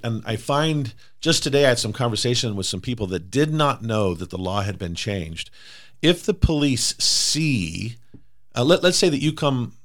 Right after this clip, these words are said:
you're, you're, you come home to your, your house and there's a blue pickup truck in your driveway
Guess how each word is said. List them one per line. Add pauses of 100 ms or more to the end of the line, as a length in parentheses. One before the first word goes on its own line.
you're,
you're,
you
come
home
to
your, (160)
your
house
and
there's
a (440)
blue
pickup
truck
in
your
driveway